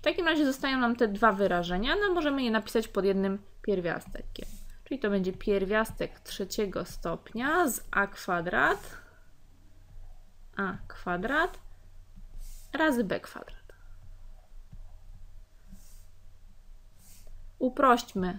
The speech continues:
to wyrażenie dalej. Pierwiastek z trzeciego stopnia, pierwiastek trzeciego stopnia z ośmiu to jest dwa razy pierwiastek trzeciego stopnia z B do potęgi trzeciej to jest B.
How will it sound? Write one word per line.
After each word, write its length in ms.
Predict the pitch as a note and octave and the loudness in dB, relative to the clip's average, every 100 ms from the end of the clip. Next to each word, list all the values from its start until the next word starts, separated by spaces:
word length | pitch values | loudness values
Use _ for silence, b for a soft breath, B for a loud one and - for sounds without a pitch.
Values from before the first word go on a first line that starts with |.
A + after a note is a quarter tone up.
| - | -8
to 120 | - F3 | -6 -2
wyrażenie 640 | F3+ F3+ F3+ F#3 F3+ F3+ | 0 0 0 0 0 0
dalej. 420 | E3+ D#3+ E3+ B3+ | 0 0 0 2
Pierwiastek 640 | D4 D4 C#4 C4+ - A3+ - | 2 4 4 2 2 -2 -2
z 60 | |
trzeciego 500 | - A#3 - A3+ G3 | -2 -2 2 2 2
stopnia, 680 | G3+ - G3+ G3 G3+ F3+ F3+ b b b - | 0 0 0 2 -2 -2 -4 b b b 6
pierwiastek 520 | B3+ B3 B3+ - G3+ | 8 8 6 4 -4
trzeciego 540 | - G#3 A#3+ G3+ G3 - | -4 0 0 4 2 0
stopnia 420 | - A3 - G3+ | -2 -2 0 -2
z 160 | F#3 - | -2 0
ośmiu 400 | G#3+ - G3 F3+ | 0 2 -4 -2
to 140 | G3+ | 2
jest 220 | F#3+ F3+ | 2 0
dwa 800 | E3+ F#3 E3+ D#3+ D#3 E3 G#3+ D4+ F#4 - - - b b b b b - | -6 -6 -2 2 2 0 0 -2 -4 -12 -12 -12 b b b b b -10
razy 500 | - E3+ E3 F3+ A#3+ | -6 -4 -4 0 0
pierwiastek 520 | C4+ B3 A3+ B3 A#3+ A3+ | 4 4 6 2 0 -4
trzeciego 420 | - - A3 G#3 | -6 -2 0 0
stopnia 360 | G#3 A#3 A3 | 0 -2 0
z 80 | F3+ | 0
B 160 | F#3 A3 | 0 0
do 100 | G3 | 0
potęgi 440 | G3 G3 G3+ F3+ | -2 -2 0 -2
trzeciej 400 | F3+ A#3 A3 F3 | -2 -2 0 -2
to 180 | - G3 | 0 0
jest 300 | F3 - - | 0 -4 -8
B. 600 | E3 E3 E3 G3 A#3+ | -4 -4 -2 0 2